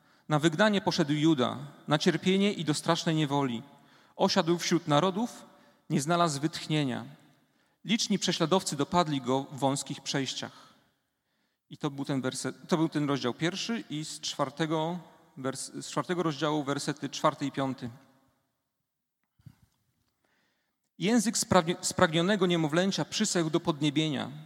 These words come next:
Dzieci prosiły o chleb, lecz nikt ich nim nie obdzielił. Wykarmieni na przysmakach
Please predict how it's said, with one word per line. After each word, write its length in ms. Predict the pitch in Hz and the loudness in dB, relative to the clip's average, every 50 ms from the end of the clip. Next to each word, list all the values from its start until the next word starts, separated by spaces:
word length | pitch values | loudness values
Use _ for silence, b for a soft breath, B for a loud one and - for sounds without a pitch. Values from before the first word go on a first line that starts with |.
| - _ - - | -20 _ -16 -10
Dzieci 300 | 113 151 190 - 202 185 | -2 -2 -2 -2 -2 -4
prosiły 440 | - 165 175 - 185 170 170 165 - | -4 -4 -2 0 2 2 2 2 2
o 80 | 165 | 0
chleb, 400 | 151 - - 175 143 127 - - - B B B B B B B | -4 0 0 0 0 -2 -4 -12 -20 B B B B B B B
lecz 300 | 147 156 151 - - - | 0 0 0 0 -4 -2
nikt 360 | 185 202 226 - - - - | 0 -2 -2 -4 -6 -10 -8
ich 200 | 175 180 - - | -8 -8 -6 -4
nim 300 | 165 151 147 147 156 156 | -2 -2 0 0 0 0
nie 120 | 151 139 | 0 0
obdzielił. 520 | 139 127 117 120 143 147 139 120 110 117 - - - _ _ _ _ _ _ _ _ _ _ _ _ _ - | -2 -2 -4 -2 -2 -2 -2 -2 -6 -8 -8 -12 -18 _ _ _ _ _ _ _ _ _ _ _ _ _ -8
Wykarmieni 500 | 143 147 - 170 165 170 196 226 233 208 | -8 0 2 2 2 2 2 2 2 0
na 100 | 190 185 | 0 0
przysmakach 800 | - - 165 - 180 180 202 202 - 147 147 160 160 - - | -2 -2 -2 0 2 2 2 2 2 0 0 0 -2 -6 -16